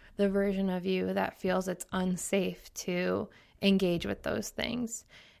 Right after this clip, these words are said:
And especially if you're an entrepreneur, to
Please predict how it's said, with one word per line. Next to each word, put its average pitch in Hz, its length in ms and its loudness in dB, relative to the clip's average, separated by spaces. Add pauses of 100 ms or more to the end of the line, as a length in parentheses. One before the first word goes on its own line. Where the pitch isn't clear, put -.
(140)
And 185 380 2
especially 196 680 -2
if 185 140 -2
you're 185 80 -4
an 180 100 -2
entrepreneur, 180 840 -4 (680)
to 185 640 2